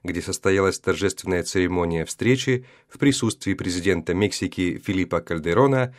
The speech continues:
и других представителей гражданской и церковной власти.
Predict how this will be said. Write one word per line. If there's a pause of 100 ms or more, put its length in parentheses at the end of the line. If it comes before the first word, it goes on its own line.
(100)
и
других
представителей
гражданской
и
церковной
власти.